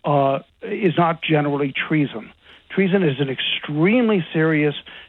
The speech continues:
capital crime, which the founders justifiably, uh, uh, created, it, uh, ba-, uh, provided a narrow definition for.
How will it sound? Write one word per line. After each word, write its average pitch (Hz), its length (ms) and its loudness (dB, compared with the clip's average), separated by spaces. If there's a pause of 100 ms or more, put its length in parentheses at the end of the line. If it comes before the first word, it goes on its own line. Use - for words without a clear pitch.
(160)
capital 196 460 0
crime, 139 580 0 (240)
which 151 160 -2 (100)
the 147 60 -8 (120)
founders 147 540 0 (380)
justifiably, 143 1040 0 (420)
uh, 139 300 0 (360)
uh, 151 360 -4 (100)
created, 151 560 0 (100)
it, 202 460 -4
uh, 175 80 0
ba-, 160 360 0
uh, 156 140 0 (160)
provided 160 520 0
a 143 240 -4
narrow 156 400 2
definition 147 720 -4
for. 151 260 -6